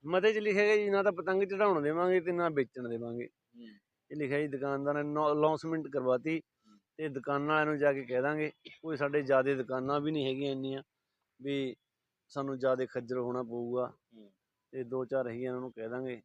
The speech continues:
Speaker 1: ਮੰਨ ਵੀ ਲੈਣਗੇ ਜੀ,
Speaker 2: ਹੂੰ।
Speaker 1: ਇਹੋ ਜਿਹੀ ਗੱਲ ਨਹੀਂ ਹੈਗੀ।
Speaker 2: ਜੇਕਰ ਕੋਈ ਨਹੀਂ ਮੰਨਦਾ ਤਾਂ ਕੀ ਉਹਦੇ ਖਿਲਾਫ ਕੋਈ
Speaker 1: ਸਖਤ ਕਾਰਵਾਈ ਕੀਤੀ ਜਾਊਗੀ।
Speaker 2: ਕਾਨੂੰਨੀ ਤੌਰ ਤੇ ਕਾਰਵਾਈ ਹੋਊਗੀ ਜਾਂ
Speaker 1: ਹਾਂ।
Speaker 2: ਪਿੰਡ ਵਾਸੀ ਵੱਲੋਂ ਵੀ ਕੀਤੀ ਜਾਊਗੀ?
Speaker 1: ਪਿੰਡ ਵਾਸੀਆਂ ਵੱਲੋਂ ਵੀ ਕੀਤੀ ਜਾਊਗੀ, ਕਾਨੂੰਨੀ ਤੌਰ ਤੇ ਪ੍ਰਸ਼ਾਸਨ ਵੱਲੋਂ ਵੀ ਕੀਤੀ ਜਾਊਗੀ ਜੀ।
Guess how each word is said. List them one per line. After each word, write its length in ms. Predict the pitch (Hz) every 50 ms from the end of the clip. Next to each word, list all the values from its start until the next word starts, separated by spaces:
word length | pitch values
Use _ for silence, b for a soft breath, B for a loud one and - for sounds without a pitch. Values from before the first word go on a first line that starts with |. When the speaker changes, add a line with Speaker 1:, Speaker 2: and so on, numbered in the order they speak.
| _ _ _
Speaker 1:
ਮੰਨ 220 | 123 135 147 156 165
ਵੀ 140 | 165 170 165
ਲੈਣਗੇ 360 | 160 165 165 165 165 160 151
ਜੀ, 160 | 143 139 135
Speaker 2:
ਹੂੰ। 280 | - _ _ _ - 104
Speaker 1:
ਇਹੋ 120 | 123 123 127
ਜਿਹੀ 140 | 127 123 127
ਗੱਲ 140 | 123 120
ਨਹੀਂ 120 | 120 120 117
ਹੈਗੀ। 160 | 117 120 127
Speaker 2:
ਜੇਕਰ 240 | 156 - 175 190 185
ਕੋਈ 160 | 185 185 180
ਨਹੀਂ 200 | 170 160 175 196
ਮੰਨਦਾ 260 | 196 185 170 160 170
ਤਾਂ 120 | 160 170 160
ਕੀ 200 | _ 175 170 165
ਉਹਦੇ 260 | 160 160 160 156 170
ਖਿਲਾਫ 240 | 151 160 165 156 -
ਕੋਈ 120 | - 160 156 _ _ _ 135 131 _ _ _
Speaker 1:
ਸਖਤ 320 | _ - 170 175 156 - 160
ਕਾਰਵਾਈ 340 | 156 151 143 135 127 127
ਕੀਤੀ 300 | 117 113 117 - 123 120
ਜਾਊਗੀ। 120 | 120 120 123
Speaker 2:
ਕਾਨੂੰਨੀ 220 | 127 156 165 180
ਤੌਰ 180 | 175 190 185 180
ਤੇ 120 | 165 180
ਕਾਰਵਾਈ 360 | - 180 175 175 165 170 165
ਹੋਊਗੀ 240 | 165 165 170 170 180
ਜਾਂ 120 | 185 202 143
Speaker 1:
ਹਾਂ। 80 | 151
Speaker 2:
ਪਿੰਡ 140 | 151 - 165
ਵਾਸੀ 300 | 160 160 151 - 170 160
ਵੱਲੋਂ 240 | 156 156 147 147 143
ਵੀ 100 | 143 143
ਕੀਤੀ 300 | - 127 _ - 131 120
ਜਾਊਗੀ? 220 | 120 110 - - _ _ -
Speaker 1:
ਪਿੰਡ 240 | - 170 180 190 190
ਵਾਸੀਆਂ 540 | 196 180 165 160 156 143 - - 156 165 170
ਵੱਲੋਂ 240 | 175 180 185 190 190
ਵੀ 120 | 185 190
ਕੀਤੀ 260 | 170 180 165 - 185
ਜਾਊਗੀ, 180 | 185 185 180 156
ਕਾਨੂੰਨੀ 280 | 160 156 156 160 160 160
ਤੌਰ 260 | 131 147 143 139 135
ਤੇ 140 | - - 160
ਪ੍ਰਸ਼ਾਸਨ 520 | 139 139 139 131 - 139 135 135 139 139
ਵੱਲੋਂ 260 | 143 139 135 131 123 123
ਵੀ 100 | 117 110
ਕੀਤੀ 280 | 101 - _ _ 107
ਜਾਊਗੀ 260 | 110 107 107 110 110
ਜੀ। 100 | 107 104